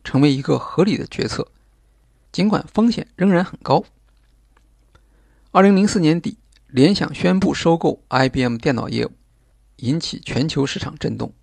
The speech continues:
此后，在大约十年时间里，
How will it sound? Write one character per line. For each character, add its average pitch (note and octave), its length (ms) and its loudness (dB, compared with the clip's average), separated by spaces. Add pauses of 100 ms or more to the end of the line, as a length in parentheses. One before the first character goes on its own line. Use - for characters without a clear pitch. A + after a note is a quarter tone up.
(1500)
此 - 160 0
后， - 320 2 (260)
在 E3 300 6
大 E3+ 240 6
约 D#3 180 4
十 - 300 -2
年 F3 180 2
时 C#3+ 140 -4
间 C3 200 2
里， B2+ 200 -6